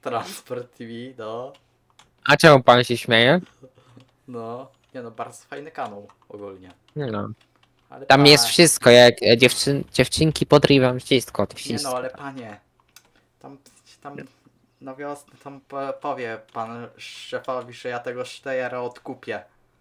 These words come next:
Speaker 2: No tak, mówił
Speaker 1: No
Speaker 2: pan i
Speaker 1: tam
Speaker 2: tam... będzie niespodzianka taka niezła w tym
Speaker 1: No,
Speaker 2: Steyerze.
Speaker 1: no, na wio-, no, na wiosnę kupię z tym siewnikiem
Speaker 2: E,
Speaker 1: razem,
Speaker 2: w
Speaker 1: więc
Speaker 2: silniku będą kamienie.
Speaker 1: No
Speaker 2: Szef
Speaker 1: dobra,
Speaker 2: powiedział, że
Speaker 1: no
Speaker 2: w
Speaker 1: to
Speaker 2: silniku,
Speaker 1: tam co?
Speaker 2: w silniku
Speaker 1: Ja, ja
Speaker 2: będą
Speaker 1: panu nie
Speaker 2: kamienie.
Speaker 1: przeszkadzam, miłej drogi.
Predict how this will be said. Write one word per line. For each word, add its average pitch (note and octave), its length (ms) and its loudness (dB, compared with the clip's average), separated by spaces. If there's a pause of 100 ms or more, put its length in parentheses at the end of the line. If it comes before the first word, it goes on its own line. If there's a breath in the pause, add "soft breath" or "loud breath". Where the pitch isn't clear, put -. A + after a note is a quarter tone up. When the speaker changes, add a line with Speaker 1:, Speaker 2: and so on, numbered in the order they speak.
(540)
Speaker 2:
No C3+ 100 2
tak, G#3 360 6
mówił D#3+ 340 6
Speaker 1:
No D3+ 60 -2
Speaker 2:
pan E3+ 180 6
i F3 40 4
Speaker 1:
tam E3+ 80 -4
Speaker 2:
tam... E3 200 4
będzie F3 240 4
niespodzianka E3+ 680 4
taka A2+ 260 6
niezła G#2 500 0 (380)
w - 80 -20
tym C3 160 0
Speaker 1:
No, - 60 -6
Speaker 2:
Steyerze. A2 420 4 (100)
Speaker 1:
no, A2+ 140 -16
na B2+ 140 -16
wio-, F#3 380 -14
no, G3 300 -18
na F#3+ 120 -18
wiosnę E3+ 360 -14
kupię D3+ 340 -12
z - 100 -20
tym D3 160 -18
siewnikiem C#3 540 -14
Speaker 2:
E, B2 40 -8
Speaker 1:
razem, B2+ 340 -4
Speaker 2:
w A#2 60 -16
Speaker 1:
więc A#2+ 80 4
Speaker 2:
silniku F3 360 8
będą F3 220 8
kamienie. B2 500 4 (520)
Speaker 1:
No - 80 -20
Speaker 2:
Szef B2 200 2
Speaker 1:
dobra, A#2 140 4
Speaker 2:
powiedział, G2 240 4
że - 80 -4
Speaker 1:
no A#2+ 60 0
Speaker 2:
w - 20 -8
Speaker 1:
to - 60 -10
Speaker 2:
silniku, D3 340 4
Speaker 1:
tam - 80 -14
co? - 300 -10
Speaker 2:
w - 80 -20
silniku D#3+ 340 2
Speaker 1:
Ja, C#3 40 0
ja C3 60 6
Speaker 2:
będą - 20 8
Speaker 1:
panu B2 120 6
nie A#2+ 120 6
Speaker 2:
kamienie. G#2 300 0
Speaker 1:
przeszkadzam, C3 560 -12
miłej C3 320 -10
drogi. A#2+ 540 -10